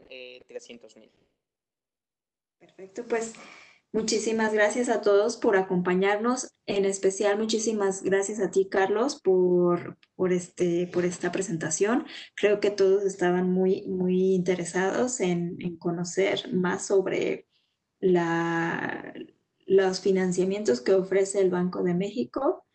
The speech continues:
Speaker 2: Y bueno, pues ya él nos compartió, les comparto una vez más, eh, la página para que, eh, puedan ver ustedes en dónde pueden escribir,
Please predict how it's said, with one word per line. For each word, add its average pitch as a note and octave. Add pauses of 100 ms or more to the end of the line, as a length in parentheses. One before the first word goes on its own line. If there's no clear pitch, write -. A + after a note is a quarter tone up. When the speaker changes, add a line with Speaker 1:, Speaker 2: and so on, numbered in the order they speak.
(540)
Speaker 2:
Y A3+
bueno, A3+
pues C4
ya G3+
él G3+
nos G#3
compartió, G#3
les F#3+
comparto F#3+
una A3
vez A#3+
más, A#3+
eh, G3
la G3 (100)
página C4 (720)
para A#3
que, B3
eh, G3+
puedan G#3
ver A3
ustedes A3
en D5
dónde F#3+
pueden F#3+
escribir, F#3+